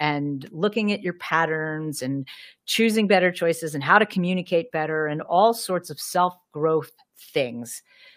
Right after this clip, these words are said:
to help you be your best self.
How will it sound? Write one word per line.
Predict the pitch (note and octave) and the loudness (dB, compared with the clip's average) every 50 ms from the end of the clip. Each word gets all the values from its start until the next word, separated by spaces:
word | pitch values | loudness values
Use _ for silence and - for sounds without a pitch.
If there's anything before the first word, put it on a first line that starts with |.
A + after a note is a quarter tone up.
| _ _ _ _ _ _ | _ _ _ _ _ _
to | - - - E3+ D#3 D3+ D3+ D3 D3 - | -4 -4 -2 -2 -2 -4 -6 -8 -10 -10
help | - - - F#3 F#3+ F#3+ F#3+ - - | -8 -2 0 2 2 2 0 -4 -8
you | F#3+ E3+ | -8 -6
be | D3 F#3 F3 | -4 -4 -4
your | E3 D#3 D#3+ D#3 D3 | -2 -2 -2 -2 0
best | C#3+ D3 C#3 C#3 - - - - - | 0 0 -2 -2 -2 -6 -10 -10 -8
self. | - C#3+ C#3+ C#3+ - - - | -6 -4 -4 -6 -8 -12 -20